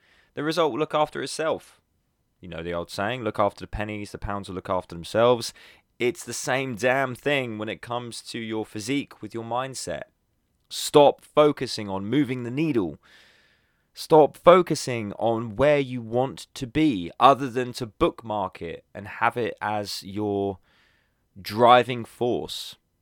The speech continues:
particularly having the emotion behind that goal. Because here's the thing, we can easily enter a program and go, "Right, I wanna lose three stone," or, "I wanna get down to a specific dress size." Brilliant. Thank you for the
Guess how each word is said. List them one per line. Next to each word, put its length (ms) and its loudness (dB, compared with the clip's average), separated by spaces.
particularly 540 -2
having 300 0
the 120 -4
emotion 500 -2
behind 600 -4
that 240 -10
goal. 360 -10
Because 240 -6
here's 200 2
the 80 -14
thing, 320 -2
we 100 -6
can 120 -10
easily 280 -6
enter 200 -8
a 60 -8
program 420 0
and 80 -8
go, 100 2
"Right, 320 8
I 100 0
wanna 260 -4
lose 720 -4
three 180 -8
stone," 280 -14
or, 300 2
"I 20 4
wanna 180 0
get 160 -4
down 280 0
to 180 -6
a 60 -6
specific 520 -12
dress 220 -6
size." 480 -12
Brilliant. 440 2
Thank 280 0
you 80 -2
for 200 0
the 140 0